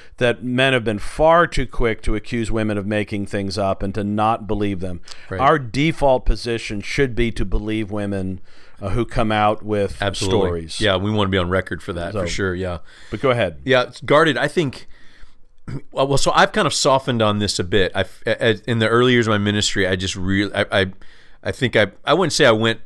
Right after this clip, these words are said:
Speaker 2: I wouldn't say overboard. I think for that season of my life, though, it was important just for me to be extra careful in a lot of different areas of my life. But as I've gone
Speaker 1: So, Brian, there's a lot in the news about what some are calling the Graham,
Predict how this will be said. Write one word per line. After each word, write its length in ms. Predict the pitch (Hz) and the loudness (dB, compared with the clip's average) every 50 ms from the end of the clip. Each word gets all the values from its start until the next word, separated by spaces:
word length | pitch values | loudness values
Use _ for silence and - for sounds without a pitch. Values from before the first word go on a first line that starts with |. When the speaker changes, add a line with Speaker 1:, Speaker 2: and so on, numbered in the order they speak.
| - - - - | -12 -14 -6 -2
Speaker 2:
I 40 | - | 0
wouldn't 160 | 135 170 151 - | 0 2 2 2
say 120 | 143 123 | 2 2
overboard. 560 | - - 123 113 113 113 110 98 92 101 95 101 | 2 4 2 4 6 6 4 4 4 4 2 2
I 60 | 107 | 2
think 140 | 135 131 - | 0 -2 -2
for 120 | 117 101 | 0 0
that 180 | 98 104 101 - | 2 2 0 -2
season 380 | - - 120 110 107 101 107 | -4 -2 0 0 0 2 0
of 80 | 101 92 | 0 2
my 140 | 95 92 90 | 2 0 2
life, 340 | 90 92 95 95 92 - | 2 2 2 0 0 0
though, 160 | - 101 95 98 | 0 2 2 2
it 80 | 98 | 2
was 120 | 98 87 95 | 0 -4 -4
important 440 | 90 - - - 104 98 101 95 | -4 -2 -2 -2 -2 -2 -4 -8
just 140 | 90 90 - | -8 -10 -10
for 100 | - - | -8 -6
me 140 | 92 95 95 | -4 -4 -4
to 80 | 90 85 | -2 -4
be 300 | 87 87 87 85 82 - - - - - - - - - - - | -4 -4 -4 -4 -6 -10 -14 -18 -20 -20 -20 -20 -20 -20 -2 2
extra 400 | 113 117 120 - - - 117 - | 2 2 2 0 -2 -6 -6 -6
careful 680 | - - 113 104 98 95 - - 101 92 90 87 - - - | -2 0 2 2 2 2 2 0 0 2 0 -2 -4 -8 -4
in 120 | 113 104 104 | -2 0 0
a 40 | |
lot 200 | 98 98 101 101 | 4 4 4 2
of 40 | 98 | 2
different 200 | 95 90 90 90 | -2 -4 -4 -2
areas 260 | 87 87 87 87 82 87 | -2 0 0 -2 -2 -4
of 60 | 85 | -6
my 120 | 80 80 | -6 -8
life. 320 | 82 85 85 73 71 - - - | -8 -8 -8 -8 -10 -12 -6 -2
But 120 | 110 110 | 0 2
as 180 | 117 120 113 117 | 4 2 2 2
I've 200 | 123 110 101 98 | 0 -2 0 0
gone 520 | 120 117 117 117 104 95 90 90 92 95 - - - | 0 2 2 2 2 2 0 -2 -6 -10 -12 -8 -6
Speaker 1:
So, 80 | - 147 | -4 0
Brian, 220 | 147 156 143 143 139 | 2 2 2 2 0
there's 140 | 135 - | 0 0
a 60 | 143 139 | 2 4
lot 160 | 143 147 147 | 4 2 2
in 60 | 131 | 2
the 80 | 131 127 | 0 0
news 280 | 131 135 135 127 - | 2 2 2 0 0
about 280 | 127 113 117 110 110 113 | 0 2 2 2 2 2
what 160 | 113 113 107 | 0 -2 -2
some 160 | - 131 120 | 0 0 0
are 80 | 120 113 | 0 0
calling 380 | - 135 127 120 117 113 110 | 2 2 2 2 2 0 -2
the 100 | 101 104 | -4 -4
Graham, 760 | 95 92 95 110 113 113 113 117 113 113 123 139 101 98 95 | -6 -4 -2 0 2 2 4 4 4 2 2 0 -2 -4 -6